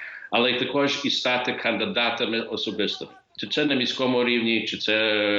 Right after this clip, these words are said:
на федеральному, до Конгресу, до Сенату.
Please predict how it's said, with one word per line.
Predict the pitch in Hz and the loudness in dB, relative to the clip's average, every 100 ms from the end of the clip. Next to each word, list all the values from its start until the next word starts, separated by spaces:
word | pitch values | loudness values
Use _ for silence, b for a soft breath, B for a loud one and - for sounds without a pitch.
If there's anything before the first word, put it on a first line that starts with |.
| 98 | 2
на | 101 98 | 0 0
федеральному, | 95 104 117 117 110 104 | 0 2 2 0 0 -2
до | 90 | -2
Конгресу, | 95 95 110 107 110 | -2 0 0 0 -2
до | 98 98 | -2 -4
Сенату. | 101 104 107 - 101 | -2 0 0 0 -2